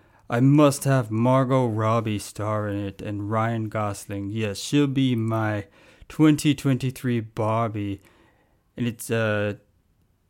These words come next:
it's, uh, going to be my vision." Instead, you had the person who's going to ultimately play Barbie and, um, taking on that role of being the producer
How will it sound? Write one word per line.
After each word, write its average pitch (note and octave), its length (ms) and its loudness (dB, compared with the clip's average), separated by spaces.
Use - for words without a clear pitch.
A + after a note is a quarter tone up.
it's, - 320 -10
uh, A2 220 -2
going C3+ 200 2
to C3 60 2
be B2 200 0
my A2+ 420 -2
vision." G#2+ 720 -6
Instead, A2+ 960 -4
you A#2 160 -8
had G#2+ 400 -8
the B2+ 80 -8
person A#2 380 -2
who's A2+ 300 -6
going A2+ 240 -4
to G2+ 120 -8
ultimately A2+ 440 -6
play A2+ 440 -2
Barbie G#2+ 640 -4
and, G#2 400 -4
um, G2+ 460 -4
taking B2+ 380 -2
on G#2+ 260 -2
that G2+ 320 -6
role A2 560 -2
of G#2+ 200 -6
being A2 260 -2
the G#2 60 -4
producer G#2 640 -6